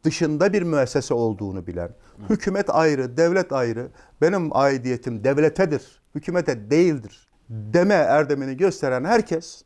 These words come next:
Speaker 1: aidiyetim hükümete değildir derken hükümete de tanımıyorum değil yani. Tabii ki hükümette tanıyorum ama, ama aidiyetimi devletle tarif ediyorum diyen herkes işine gücüne bakacak kardeşim.
Speaker 2: Evet.
Speaker 1: Bu kadar basit.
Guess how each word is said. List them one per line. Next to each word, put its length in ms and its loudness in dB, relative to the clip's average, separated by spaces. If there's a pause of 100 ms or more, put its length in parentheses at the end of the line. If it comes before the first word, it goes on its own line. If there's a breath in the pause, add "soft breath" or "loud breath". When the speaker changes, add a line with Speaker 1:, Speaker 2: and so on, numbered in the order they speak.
(120)
Speaker 1:
aidiyetim 600 0
hükümete 360 -4
değildir 240 -2
derken 280 2
hükümete 360 -2
de 60 2
tanımıyorum 520 0
değil 160 2
yani. 220 -10
Tabii 240 -8
ki 100 -20
hükümette 380 -4
tanıyorum 440 -2
ama, 200 -2 (120)
ama 220 0
aidiyetimi 580 -4
devletle 420 0
tarif 340 -2
ediyorum 400 -8 (140)
diyen 180 -8
herkes 440 -10
işine 240 -10
gücüne 300 -8
bakacak 320 -6
kardeşim. 400 -12 (260 soft breath)
Speaker 2:
Evet. 200 -16 (200)
Speaker 1:
Bu 60 -6
kadar 320 -2
basit. 220 -6